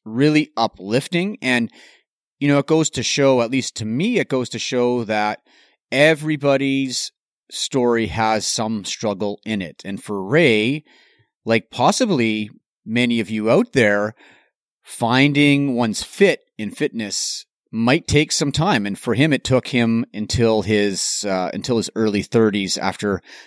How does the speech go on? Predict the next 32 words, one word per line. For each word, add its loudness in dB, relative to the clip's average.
partying 2
and -4
smoking -2
and -6
whatnot. -6
So, 0
you -4
know, -2
I 6
don't 6
know 6
about 4
you 4
guys, 2
but -2
I 2
just -4
found 0
it -2
really 2
uplifting -2
and -4
motivating. 2
And -6
you 2
know 4
what? 2
Honestly, -2
after -4
listening -2
to 0
it, 4